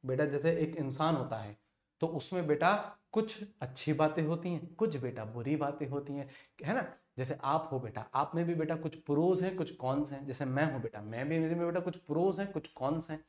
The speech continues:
है ना? केवल बेटा उसमें कुछ कमियां नहीं हैं, बाकी आप में और मेरे में तो बेटा कमियां हैं। है ना,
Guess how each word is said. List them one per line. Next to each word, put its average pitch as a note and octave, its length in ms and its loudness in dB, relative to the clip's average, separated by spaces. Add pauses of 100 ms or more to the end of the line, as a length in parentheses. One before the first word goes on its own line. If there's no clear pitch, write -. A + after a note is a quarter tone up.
(240)
है A#3+ 80 4
ना? A#3 80 2 (320)
केवल F3 240 2
बेटा F#3 320 2
उसमें G3 360 0
कुछ F3+ 140 0
कमियां C#3+ 400 0
नहीं C#3+ 280 0
हैं, D3+ 140 -2 (100)
बाकी - 300 -2
आप B2+ 220 0
में D3+ 80 4
और D#3 120 6
मेरे D3+ 220 6
में D#3 140 0
तो D3+ 80 -2
बेटा D3+ 200 2
कमियां D#3 400 2
हैं। D#3+ 260 -6 (220)
है F3+ 60 2
ना, A3 140 0